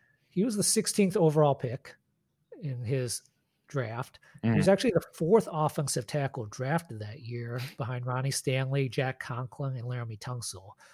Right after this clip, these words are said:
Speaker 1: So there was a little bit concerned that you're getting the fourth best offensive tackle, but it has turned out to be a, a very good pick by Bob Quinn.
Speaker 2: Yeah.
Speaker 1: Last year, he had a bad start in the first game against Arizona. We were all a little worried about him. Turns out it might have been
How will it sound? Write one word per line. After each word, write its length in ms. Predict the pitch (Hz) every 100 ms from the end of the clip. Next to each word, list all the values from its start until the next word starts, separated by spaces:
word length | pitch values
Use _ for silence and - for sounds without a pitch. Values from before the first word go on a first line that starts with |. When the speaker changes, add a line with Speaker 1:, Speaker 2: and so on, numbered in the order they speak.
| _
Speaker 1:
So 100 | -
there 100 | 143
was 120 | 151 170
a 20 |
little 160 | 220
bit 160 | 196 175
concerned 480 | 151 131 - 160 143
that 60 |
you're 80 | 127
getting 240 | 131 135 113
the 80 |
fourth 540 | 104 - 147 143 135 -
best 220 | 135 120 123
offensive 400 | 117 120 - 107
tackle, 520 | 123 113 - 131 135 - _ -
but 140 | 147
it 140 | 147 147
has 200 | 151 -
turned 240 | 202 196
out 120 | 170
to 80 | -
be 140 | 151
a, 140 | 139 127 - -
a 60 | 123
very 440 | 123 151 170 160
good 220 | 131 113
pick 180 | - 107
by 100 | 113
Bob 280 | 110 107 104
Quinn. 260 | - 101 95 107 -
Speaker 2:
Yeah. 340 | 98 87 85 - - _ _ _ _ _ -
Speaker 1:
Last 360 | 147 180 -
year, 120 | 196 180
he 140 | 196
had 100 | 165
a 40 |
bad 360 | 123 135 139 143
start 480 | - 131 113 - - _ - - _
in 160 | 139 123
the 100 | 123
first 320 | 147 131 -
game 260 | 131 123 143
against 320 | 127 117 -
Arizona. 680 | 120 113 104 120 123 127 123
We 120 | 123
were 120 | 123
all 220 | 127 131
a 60 | 160
little 200 | 139 131
worried 320 | 135 139 139
about 240 | 131 139 123
him. 340 | 147 147 151 - - - _ _
Turns 300 | - 180 180
out 160 | 196 175
it 120 | 143
might 160 | 156 156
have 60 |
been 80 | 156